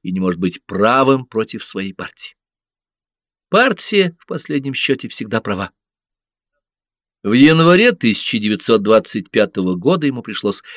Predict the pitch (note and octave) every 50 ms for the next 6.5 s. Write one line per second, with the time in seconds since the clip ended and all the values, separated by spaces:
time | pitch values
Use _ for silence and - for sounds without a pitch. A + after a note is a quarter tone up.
0 | - - - A#2+ A#2 G#2+ - - - B2 G#2+ - - A#2 G#2 - - - A2+ G#2
1 | F2 A2 A2 G2 - A#2 G#2 A2 G2+ - G#2 G2+ F#2+ - - - - G#2 G2+ A2
2 | A2+ A2 G#2+ G#2+ G#2+ G#2+ G#2 G2 - - A2 G2 F#2 F2+ F2+ F2 - - _ _
3 | _ _ _ _ _ _ _ _ _ _ _ _ - G2 F2+ A#2 A2+ G2+ F#2 A#2
4 | G#2+ - - - B2+ B2+ A#2+ G#2+ G2+ G2 G2 G2+ F2+ - _ _ _ _ _ -
5 | G#2 F#2+ - - A2+ G2 - - G#2+ G2+ F#2 F#2 F#2 F2+ - - - - B2+ C#3
6 | D#3+ D#3+ D3 - - - C#3 C#3 C3+ C3+